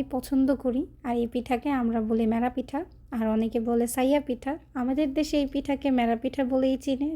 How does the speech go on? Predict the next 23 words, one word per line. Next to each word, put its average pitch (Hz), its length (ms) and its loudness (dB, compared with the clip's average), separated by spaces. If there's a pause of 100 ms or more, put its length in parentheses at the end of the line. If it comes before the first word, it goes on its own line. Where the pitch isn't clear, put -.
জানে। 226 280 2 (480)
আর 226 120 -2 (160)
এই 254 120 2
পিঠাটা 277 400 -4
বানানো 269 320 2
এমনিতেও 240 440 0
অনেকটা 240 280 -2 (120)
সহজ, 262 340 0 (420)
না 220 100 2 (160)
কোনো 247 160 0 (100)
কিছু 233 240 -4
অ্যাড 226 240 -2
করতে 233 240 -2 (100)
হয়। 247 160 -2 (220)
খুব 285 120 -4 (100)
সুন্দরভাবে 277 500 2 (120)
যদি 269 160 0 (100)
গুঁড়িটা 262 400 2
গোলানো 254 400 2
হয়ে 269 260 4
যায়, 277 160 -2 (300)
ডোটা 233 300 2
যদি 233 160 0